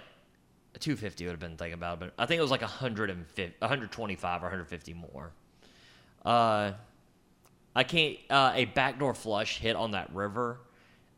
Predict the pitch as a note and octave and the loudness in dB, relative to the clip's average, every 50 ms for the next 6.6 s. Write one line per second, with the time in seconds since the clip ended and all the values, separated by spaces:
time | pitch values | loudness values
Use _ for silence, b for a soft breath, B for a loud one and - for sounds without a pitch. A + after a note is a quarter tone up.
0 | _ _ - A2 A2+ A2 G#2+ G#2 G#2 G2+ G2 F#2+ F#2 F#2+ F#2 F#2 F#2 F#2 F2 - | _ _ -4 -2 0 0 2 0 0 0 -2 -2 -2 -4 -4 -6 -6 -8 -8 -10
1 | - - - - _ _ _ _ _ _ _ _ _ _ _ _ _ _ _ _ | -12 -14 -16 -20 _ _ _ _ _ _ _ _ _ _ _ _ _ _ _ _
2 | _ _ _ _ _ - A#2 B2 B2 - A#2 A#2 A#2 G#2+ G#2 G#2 G2+ - A#2 A2 | _ _ _ _ _ -4 0 0 2 2 4 4 4 4 2 0 -2 0 0 0
3 | G2 F2 F2+ - - - A2 A2 A2 F#2 - - - - - - - - - - | 0 -2 -4 -8 -4 -2 0 0 0 -2 -4 -8 -8 -8 -8 -10 -12 -10 -6 -4
4 | A#2+ G#2+ F#2 - - F#2+ F#2 F#2 - - - - - F2+ F2 - G2 F#2+ F2+ D#2+ | -2 -2 -2 -4 -4 -4 -4 -4 -6 -8 -12 -10 -8 -6 -6 -4 -4 -6 -4 -6
5 | E2+ E2+ - - F#2+ F#2+ G2 G2+ G#2+ G2+ - - B B B B B B B B | -8 -8 -6 -2 0 0 2 2 0 0 -4 -10 B B B B B B B B
6 | B A#2+ A#2 A2 G#2+ G#2+ A2+ A#2+ A2 G#2+ - - | B 4 6 6 8 6 6 4 4 0 -6 -8